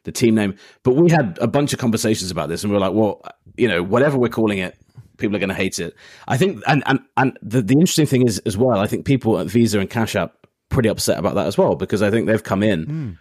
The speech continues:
Speaker 1: one of the biggest deals in Formula One right now in terms of, um, that kind of partnership. So for everyone,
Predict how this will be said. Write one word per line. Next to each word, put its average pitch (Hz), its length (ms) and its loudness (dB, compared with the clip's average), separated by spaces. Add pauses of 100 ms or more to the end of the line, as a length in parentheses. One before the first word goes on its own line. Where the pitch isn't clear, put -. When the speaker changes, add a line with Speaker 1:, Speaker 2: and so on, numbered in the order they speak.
(280)
Speaker 1:
one 117 100 2
of 120 60 4
the 110 60 2
biggest 101 300 0
deals 98 280 0
in 92 80 0
Formula 95 280 0
One 95 320 0 (300)
right 95 220 0
now 107 240 2
in 85 100 0
terms 90 260 -2
of, 78 320 -8
um, 85 420 0 (520)
that 107 160 0
kind 92 140 -2
of - 80 -4
partnership. 92 520 -2 (460)
So - 160 0
for 110 160 0
everyone, 131 440 2